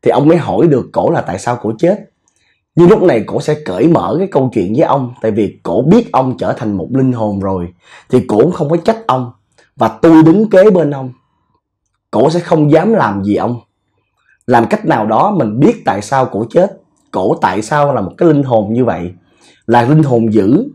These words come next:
hay là linh hồn hiền, để mà chúng ta giúp cho cổ theo những gì mà anh nhà văn người Nhật này muốn. Thì khi bước lên đó là ảnh nhớ được lại cái chỗ căn nhà của cô này.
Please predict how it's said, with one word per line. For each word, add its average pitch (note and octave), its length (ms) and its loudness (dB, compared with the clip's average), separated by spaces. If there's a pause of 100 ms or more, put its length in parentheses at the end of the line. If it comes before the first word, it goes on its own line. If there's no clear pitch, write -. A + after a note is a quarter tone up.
hay C3+ 180 -2
là A#2 80 0
linh B2+ 220 -2
hồn G2+ 240 -8
hiền, G2 360 -6 (960)
để B2 200 2
mà D#3 200 4
chúng D#3+ 140 0
ta D3 100 -2
giúp D#3+ 200 2 (100)
cho C#3+ 180 2
cổ G#2 340 -6
theo F#3 280 4
những C#3 280 -2
gì A#2 180 0
mà G2+ 140 -2
anh B2 480 -6
nhà A#2 160 -2
văn A#2 240 -2
người G#2+ 140 -2
Nhật G2 240 -4
này G2 120 -2
muốn. C#3+ 360 2 (760)
Thì G#2 220 -2
khi C#3+ 120 2
bước F3 240 4
lên C#3 180 4
đó C3+ 220 -2
là G2+ 420 -6 (680)
ảnh C3 280 0
nhớ F3 220 6 (100)
được A2 140 -2
lại F#2 240 -8
cái D#3+ 180 -6 (160)
chỗ - 280 -2
căn C3+ 220 -4
nhà G2 320 -6
của A#2 140 -4
cô A#2 180 0
này. F2+ 240 -10